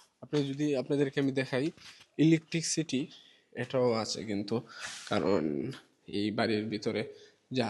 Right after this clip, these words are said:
যা থাকার সব কিছু আছে। তবে এই বাড়িতে, এইসব বাড়িতে আসলে লোক না থা-, দেখেন, এই যে জার্মানিতে যে ছেলেটা কাইফ নামের, এই ছেলেটাকে কিন্তু এই রকমভাবেই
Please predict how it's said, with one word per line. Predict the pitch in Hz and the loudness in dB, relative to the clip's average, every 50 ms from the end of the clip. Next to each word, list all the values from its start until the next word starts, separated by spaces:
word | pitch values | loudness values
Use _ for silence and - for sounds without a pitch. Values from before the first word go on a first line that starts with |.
| 107 | -2
যা | 107 113 110 110 | -4 -4 -4 -4
থাকার | - 131 123 123 - 117 117 - | -4 -4 -4 -4 -4 -4 -4 -4
সব | - - 139 139 143 147 151 147 139 147 - - | -4 -2 0 0 2 4 2 2 2 0 -4 -6
কিছু | - 120 - - 123 151 190 190 - - _ _ _ _ _ _ _ _ _ _ _ _ _ _ _ - | -6 -6 -6 -4 -6 -6 -8 -8 -10 -16 _ _ _ _ _ _ _ _ _ _ _ _ _ _ _ -10
আছে। | 107 113 113 - - 107 | -8 -8 -6 -6 -6 -4
তবে | 107 123 113 113 110 | -2 -2 0 0 2
এই | 120 | 2
বাড়িতে, | 127 123 127 131 131 - 143 143 156 170 - - - - - - | 2 2 2 0 -2 0 0 0 0 -2 -4 -10 -18 -20 -16 -12
এইসব | 127 - - 131 104 107 | -8 -6 -4 -4 -4 -4
বাড়িতে | - 123 127 131 - - 160 - - - - - _ _ _ _ _ _ _ _ | -4 -4 -4 -4 -4 -6 -6 -6 -8 -16 -20 -20 _ _ _ _ _ _ _ _
আসলে | - - - - 107 104 101 104 101 107 | -18 -12 -10 -8 -6 -6 -4 -2 -2 0
লোক | 117 123 131 131 127 123 127 127 - - - - - - | 2 2 2 4 2 2 0 -2 -6 -14 -18 -20 -16 -8
না | - 120 117 120 | -4 -2 -2 -2
থা-, | 120 123 123 117 113 | -2 -2 -4 -4 -2
দেখেন, | 123 123 107 104 - - - _ _ _ _ _ _ _ _ _ - | -2 -4 -4 -4 -6 -10 -14 _ _ _ _ _ _ _ _ _ -4
এই | 123 113 117 113 107 104 98 113 123 | -2 0 0 0 0 -2 -4 -6 -4
যে | 139 110 101 104 104 | 2 4 4 4 6
জার্মানিতে | 123 127 127 131 131 135 131 131 - 139 | 6 4 4 4 4 2 0 0 -2 -2
যে | 139 139 139 | -2 -2 0
ছেলেটা | - 156 143 139 135 127 127 | 0 2 2 2 2 2 2
কাইফ | - 135 127 135 135 131 135 - | 2 2 4 4 4 2 0 -4
নামের, | 151 143 143 131 131 156 | -4 -2 -2 -4 -4 -6
এই | 143 123 | -8 -10
ছেলেটাকে | - - 131 127 123 123 113 127 127 117 | -6 -6 -4 -2 -2 -2 -2 -2 -4 -4
কিন্তু | 123 127 127 127 120 | -4 -4 -4 -2 -2
এই | - 120 135 131 131 139 131 | 0 2 0 0 0 0 0
রকমভাবেই | 120 131 131 131 127 123 120 117 117 123 131 156 | 2 2 0 0 0 2 4 4 4 4 2 0